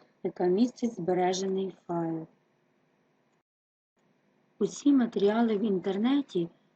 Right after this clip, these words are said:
тексти, зображення, музичні твори, відео тощо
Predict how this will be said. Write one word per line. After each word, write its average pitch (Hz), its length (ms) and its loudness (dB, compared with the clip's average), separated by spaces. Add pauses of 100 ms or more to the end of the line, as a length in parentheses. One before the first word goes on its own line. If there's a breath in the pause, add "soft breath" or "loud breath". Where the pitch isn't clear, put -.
(180)
тексти, 196 720 -2
зображення, 196 840 -2 (380)
музичні 196 520 -2
твори, 214 540 0
відео 196 580 0
тощо 214 600 -4